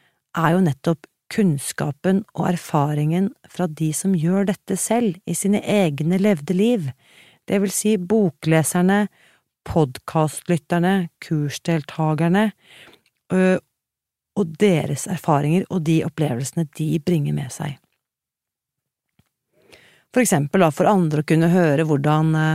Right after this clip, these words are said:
Jeanette, ø, i Tromsø klarte å kutte ut å drikke mellom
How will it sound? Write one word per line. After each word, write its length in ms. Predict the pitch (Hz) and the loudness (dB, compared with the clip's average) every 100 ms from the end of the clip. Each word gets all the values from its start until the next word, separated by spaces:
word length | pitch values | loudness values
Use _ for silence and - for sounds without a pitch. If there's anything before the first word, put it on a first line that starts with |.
| 151 _ _ _ _ - | -4 _ _ _ _ -4
Jeanette, 800 | - 185 175 - _ - - - - - | 2 4 2 -2 _ -8 -6 -6 -14 -4
ø, 60 | 175 170 | 0 2
i 80 | 185 | 0
Tromsø 540 | - 196 160 131 - 170 | 0 2 2 0 0 2
klarte 320 | 202 147 160 | 2 2 0
å 80 | 165 | -2
kutte 400 | - 175 - 135 | -4 -4 -4 -2
ut 80 | 160 | 0
å 60 | |
drikke 400 | 165 165 - 139 151 _ _ _ - | 0 -2 0 0 0 _ _ _ -2
mellom 240 | 151 156 | 2 2